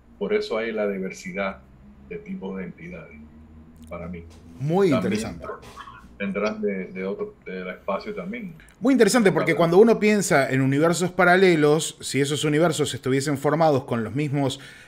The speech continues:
Speaker 2: ladrillos, eh, de la realidad que tenemos nosotros, probablemente encontraríamos, eh, infinitas variaciones de, de las formas de vida, incluso que hay acá, inteligentes.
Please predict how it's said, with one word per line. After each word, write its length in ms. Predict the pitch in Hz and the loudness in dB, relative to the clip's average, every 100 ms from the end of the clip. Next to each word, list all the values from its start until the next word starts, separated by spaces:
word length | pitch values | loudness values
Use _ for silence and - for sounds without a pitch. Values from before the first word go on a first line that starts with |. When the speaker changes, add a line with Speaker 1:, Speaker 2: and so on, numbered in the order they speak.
| - | -2
Speaker 2:
ladrillos, 880 | 117 135 160 175 120 120 113 - - | 2 4 6 4 4 2 2 -4 -8
eh, 160 | 151 120 | -6 -4
de 140 | 117 | -2
la 180 | 117 113 | 0 0
realidad 380 | 101 110 127 143 | -2 -2 2 2
que 100 | 123 | 0
tenemos 300 | 123 139 156 | 0 0 0
nosotros, 560 | 156 170 147 151 180 185 | 0 2 0 2 0 2
probablemente 440 | 139 151 165 170 | 4 4 4 0
encontraríamos, 720 | 151 135 135 135 156 170 175 - - - - | 0 0 2 2 2 2 0 -6 -20 -20 -4
eh, 180 | 131 131 | -4 0
infinitas 680 | 160 135 156 170 180 202 143 | 0 0 0 0 2 2 4
variaciones 1080 | 135 127 120 196 202 165 165 214 - 127 | 4 4 2 4 4 4 0 0 -4 -2
de, 240 | 127 123 104 | 0 0 0
de 140 | 113 | -2
las 140 | 110 - | -2 0
formas 280 | 160 151 | 0 0
de 100 | 117 | 0
vida, 260 | 185 247 135 | 0 4 4
incluso 340 | 123 147 139 | 2 -2 -2
que 80 | 110 | 0
hay 120 | 110 | 0
acá, 360 | 117 240 165 107 | 2 6 6 6
inteligentes. 800 | 107 110 120 247 147 104 98 | 0 -4 -2 0 0 -2 -8